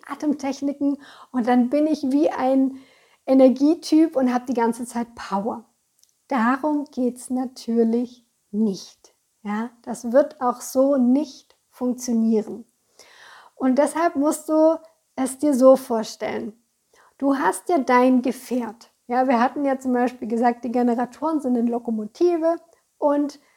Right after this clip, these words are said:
sagen wir mal, die manifestierenden Generatoren, die so schnell unterwegs sind, das sind jetzt, äh, Flugzeuge.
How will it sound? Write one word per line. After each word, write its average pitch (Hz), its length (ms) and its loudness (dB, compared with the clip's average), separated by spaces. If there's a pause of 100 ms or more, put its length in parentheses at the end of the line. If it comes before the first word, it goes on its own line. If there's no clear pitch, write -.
(120)
sagen 269 260 0
wir 285 100 2
mal, 269 200 4
die 247 80 2
manifestierenden 285 840 0
Generatoren, 254 720 2
die 247 120 0
so 233 140 -2
schnell 311 500 -2
unterwegs 254 680 0
sind, 330 300 -2 (440)
das 247 260 -4
sind 277 180 4
jetzt, 262 400 0
äh, 240 380 -2
Flugzeuge. 233 640 -4